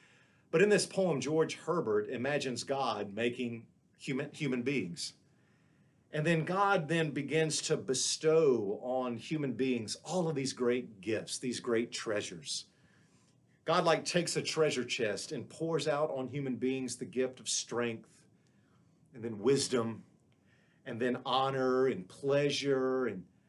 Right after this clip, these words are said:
and intelligence, all of these great gifts. But at the very bottom of the treasure chest, there's one gift left, and it was the gift of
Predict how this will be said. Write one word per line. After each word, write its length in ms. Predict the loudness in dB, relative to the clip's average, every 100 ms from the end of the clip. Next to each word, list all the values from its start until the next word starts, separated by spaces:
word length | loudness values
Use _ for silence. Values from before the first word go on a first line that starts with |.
| _ _ -14
and 140 | -8
intelligence, 840 | -6 -4 -4 0 0 0 -4 -6 -6
all 320 | -4 2 4
of 80 | 4
these 180 | 2 0
great 320 | 0 0 0
gifts. 560 | -6 -6 -6 -8 -8 -12 _ _ _ _ _ _ _ _ _ _ _ 0
But 100 | 2
at 100 | 2
the 100 | 2
very 520 | 4 6 6 4 0 -10 _ _ _ _ _ -2
bottom 380 | 2 4 4
of 100 | 2
the 80 | -2
treasure 540 | -4 0 2 2 -2 -4
chest, 680 | -4 -2 -2 -6 -10 -12 -18 _ _ _ _ _ _ _
there's 240 | -2 -2
one 320 | 0 0 0 0
gift 320 | 0 0 -2
left, 560 | -4 -4 -6 -14 -20 -20 _ _ _ _ _ _ _ _ _ -4
and 80 |
it 80 | -2
was 160 | -2 -2
the 80 | -4
gift 480 | 2 2 2 -2
of 600 | -10 -4 0 0 -4 -14